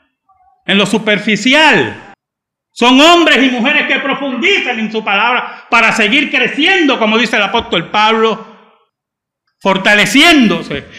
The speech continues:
negándose a sí mismo. Porque cada vez que tú profundizas en la palabra como debe ser, te niegas a ti mismo. Hombres y mujeres de altura. Hombres y mujeres con la frente en alto.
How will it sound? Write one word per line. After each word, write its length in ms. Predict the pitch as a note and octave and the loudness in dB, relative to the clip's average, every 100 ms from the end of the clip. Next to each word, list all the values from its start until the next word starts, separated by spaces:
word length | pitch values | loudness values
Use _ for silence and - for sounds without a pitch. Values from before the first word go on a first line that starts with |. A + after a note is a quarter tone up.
| - | 0
negándose 720 | B3+ A#3+ E4 G#4 F4 C4 B3 | 2 4 4 4 2 0 -2
a 100 | G#3+ | -4
sí 80 | A3 | -4
mismo. 480 | F3 D3+ C3 A#2+ - _ _ | -6 -8 -10 -16 -18 _ _
Porque 320 | - C#3+ D3 - | -16 -12 -12 -6
cada 360 | E3+ F#3+ G3 | -4 -2 -2
vez 180 | F#3 F#3+ | -4 -4
que 140 | F#3 | -4
tú 260 | D#3 F#3+ F3 | -6 -6 -6
profundizas 800 | F3+ D#3+ D#3+ C#3+ C#3+ F3+ F#3 D#3 | -6 -6 -2 -2 -2 -4 -2 0
en 100 | D3 | 0
la 160 | C#3+ | -2
palabra 460 | D3 C#3+ D#3 D#3 C#3+ | -4 -4 -2 -4 -6
como 200 | C#3 B2+ | -8 -6
debe 300 | C#3+ D3 C#3+ | -6 -4 -6
ser, 540 | F3+ G3 G3 - _ _ _ _ _ _ _ - | -6 -6 -8 -20 _ _ _ _ _ _ _ -12
te 100 | A#2+ | -8
niegas 380 | B2 G#2 A2 G2 | -8 -8 -8 -12
a 20 | |
ti 80 | G2+ | -14
mismo. 240 | G2 - _ _ _ _ _ _ _ _ _ _ _ _ _ _ _ _ _ _ _ | -20 -20 _ _ _ _ _ _ _ _ _ _ _ _ _ _ _ _ _ _ _
Hombres 380 | - C#3+ C#3+ C3+ | -8 -4 -4 -2
y 60 | B2+ | -4
mujeres 360 | B2 C3+ C3 | -4 -6 -6
de 80 | - | -8
altura. 460 | G#2+ G#2 F#2+ F#2 - - _ _ _ _ _ _ _ _ _ _ _ _ _ | -10 -12 -18 -18 -20 -20 _ _ _ _ _ _ _ _ _ _ _ _ _
Hombres 340 | D3 C3+ D3 | -8 -4 -2
y 60 | C3 | -4
mujeres 400 | C3 C3 D3+ D3+ | -6 -6 -6 -8
con 120 | B2+ | -14
la 120 | A#2+ | -14
frente 400 | - C#3 C#3 C#3 | -14 -12 -12 -12
en 100 | A#2 | -14
alto. 380 | G#2+ F#2+ _ _ | -16 -20 _ _